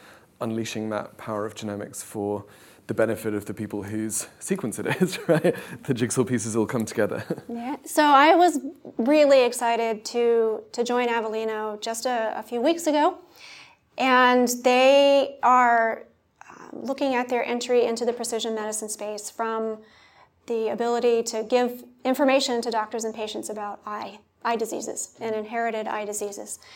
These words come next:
Speaker 2: And some of these conditions are relatively rare, and you wouldn't necessarily know, um, in time, um, that you are carrying, um, I call them glitches in your D N A for the normal <laughs> person,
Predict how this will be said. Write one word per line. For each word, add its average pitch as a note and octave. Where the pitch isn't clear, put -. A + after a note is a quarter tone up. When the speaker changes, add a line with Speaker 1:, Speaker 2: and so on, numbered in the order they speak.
Speaker 2:
And B3
some C#4
of C#4+
these C4+
conditions A#3+
are A3
relatively G#3+
rare, B3+
and A3+
you A3
wouldn't B3
necessarily A3
know, A3
um, G#3+
in A#3
time, B3+
um, A3
that A#3+
you A#3+
are A3
carrying, A3
um, A3
I A#3
call B3
them A#3
glitches A#3+
in G#3+
your G3+
D G#3+
N G#3
A G#3+
for A3
the A3+
normal A3+
<laughs> A#3+
person, C#4